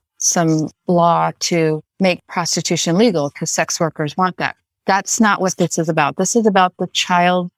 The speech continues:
sex trafficking. So these kiddos don't consent to it. They can't consent to having sex with an adult. And it looks very different from adult trafficking or adult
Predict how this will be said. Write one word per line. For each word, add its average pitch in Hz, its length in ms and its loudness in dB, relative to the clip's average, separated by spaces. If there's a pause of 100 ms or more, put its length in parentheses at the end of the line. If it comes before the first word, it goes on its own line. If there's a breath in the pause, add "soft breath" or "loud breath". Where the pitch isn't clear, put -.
(120)
sex - 280 -4
trafficking. 151 540 -6
So - 160 -2
these 196 340 -2 (180)
kiddos 202 640 2 (240)
don't 220 200 0
consent 214 460 0
to 170 140 -4
it. 156 160 -4 (200)
They 185 140 2
can't 202 560 -4 (220)
consent 190 500 -2
to 180 240 0
having 175 300 -4
sex - 500 -4 (180)
with 185 160 0
an 185 100 4
adult. 151 440 -2 (360)
And 220 140 6
it 220 80 4
looks 233 180 0
very 247 280 4
different 196 460 -2
from 160 360 0 (180)
adult 156 320 -2
trafficking - 760 -4
or 160 200 2
adult 170 560 0